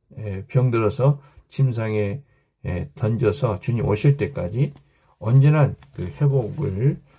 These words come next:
할 수 없는 상태에 있는 것을 볼 수가 있습니다. 에, 그러한 그, 에, 로마 카톨릭 안에, 에, 천주교 안에도, 어, 또 여전히, 에, 아무것도 모르고 순수하게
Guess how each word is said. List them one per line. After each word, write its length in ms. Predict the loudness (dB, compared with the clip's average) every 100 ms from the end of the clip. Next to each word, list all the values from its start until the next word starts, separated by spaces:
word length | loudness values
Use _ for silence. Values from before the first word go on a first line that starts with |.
| _ -4
할 140 | -2
수 200 | 0 -2
없는 240 | 0 -2
상태에 400 | -2 -4 -2 -2
있는 280 | -2 -2 -2
것을 220 | -4 -4
볼 140 | -6 -6
수가 180 | -4 -4
있습니다. 500 | -4 -4 -4 -8 -12 _ _ _ _ -20 _ _ -2
에, 220 | -2 -2 -8 _ _ _
그러한 600 | 4 6 6 2 0 -2
그, 640 | -4 -2 0 -2 -4 -8 -16 _ -8
에, 560 | -6 -4 -6 -6 -6 -8 -14 _ _ _ _ _
로마 380 | -4 -2 0 -2
카톨릭 580 | 0 0 0 -4 -6 -2
안에, 580 | -2 0 0 -2 -2 -12 _ _ _ _ _ -4
에, 200 | -4 0
천주교 380 | 0 0 -2
안에도, 720 | 0 0 0 2 4 2 -2 _ _ -14
어, 360 | -10 -8 -8 -12 _ _
또 140 | -4 2
여전히, 500 | 6 6 6 4 -6 _ _ _ _ _ _ -12
에, 260 | -8 -8 -10 -6
아무것도 460 | 6 8 8 4
모르고 340 | 2 -2 -4 -2
순수하게 840 | 4 4 4 -4 -4 -4 -4